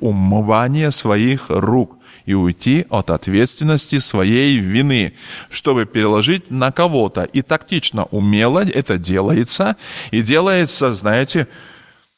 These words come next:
просто сетует человек на другого, и так вот. Интереснейший момент в свое время наш Господь, когда двенадцати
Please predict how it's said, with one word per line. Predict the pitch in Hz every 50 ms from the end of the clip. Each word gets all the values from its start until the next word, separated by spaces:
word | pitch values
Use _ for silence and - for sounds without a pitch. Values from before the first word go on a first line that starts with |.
| _ _ _ _ _ _ _ _ _ -
просто | 113 127 151 147 - 147
сетует | - - - - 175 202 214 - 208 208 214 208 190 - - - - _ - -
человек | - - - 151 170 185 185 196 208 190 180 131
на | 123 156 190 175
другого, | 151 180 202 170 127 120 175 214 208 208 202 208 208 208
и | 208 202 202
так | 196 - - 190 185 190 185
вот. | 202 202 185 - - - - - - - - - - - - - - - - _ _ _ _ -
Интереснейший | - 104 110 104 185 214 262 240 - 208 208 - - 202 180
момент | 151 135 135 135 147 185 208 180 123
в |
свое | - - 117 113 117 110
время | 107 143 175 170 139 117 113
наш | 117 113 110
Господь, | 101 104 98 - - 147 151 135
когда | - 123 98 104 104 107
двенадцати | 98 98 101 110 104 - - - 98 90 90 90 85